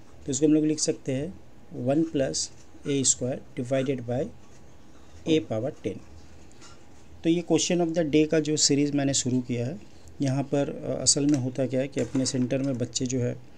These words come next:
question continuously send करते हैं, जिसमें वो stuck हो जाते हैं, तो उसी question में से अच्छा questions को मैंने question of the day नाम दिया है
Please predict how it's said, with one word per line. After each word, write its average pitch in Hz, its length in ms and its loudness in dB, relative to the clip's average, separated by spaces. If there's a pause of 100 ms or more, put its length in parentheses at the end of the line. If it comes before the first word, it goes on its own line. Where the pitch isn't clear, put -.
(540)
question 131 440 4 (140)
continuously 131 580 4
send 131 300 6
करते 120 300 -2
हैं, 131 180 -6 (640)
जिसमें 131 280 2
वो 131 180 6
stuck 123 400 4
हो 120 80 2
जाते 117 320 -2
हैं, 120 160 -8 (880)
तो 147 60 -4
उसी 151 280 4
question 151 340 4
में 143 120 6
से 143 140 2
अच्छा - 240 0
questions 127 420 0
को 127 100 -4
मैंने 123 220 0
question 123 360 -2
of 120 180 0
the 117 140 2
day 123 120 0 (600)
नाम 123 280 6
दिया 110 220 2
है 170 160 -6